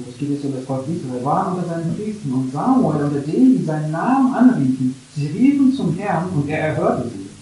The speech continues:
Ja, also hier, er ruft zu Gott und Gott erhört dieses Gebet. Gott schickt einen Donner. Er donnert, ja, über die Philister und die kriegen Angst. Die fürchten sich.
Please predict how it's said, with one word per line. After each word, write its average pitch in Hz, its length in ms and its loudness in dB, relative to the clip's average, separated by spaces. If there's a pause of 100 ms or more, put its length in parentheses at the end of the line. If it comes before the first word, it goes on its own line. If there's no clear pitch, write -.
(240)
Ja, 131 100 -6
also 143 240 -6
hier, 208 340 0 (140)
er 147 160 -4
ruft 247 500 0
zu 214 120 -4
Gott 185 400 -2
und 139 100 -8
Gott 175 240 -10
erhört 151 440 -14
dieses 175 200 -14
Gebet. 165 420 -10 (260)
Gott - 280 -6 (160)
schickt - 500 -6 (140)
einen 151 500 -4
Donner. - 580 -4 (1160)
Er 156 140 -2
donnert, - 600 0 (840)
ja, - 260 -6 (220)
über 185 200 0
die 190 180 2
Philister 180 520 -4
und 131 120 -6
die 143 180 -10
kriegen 190 260 -6
Angst. 294 340 -4 (680)
Die 160 100 -6
fürchten 247 520 -4
sich. - 260 -12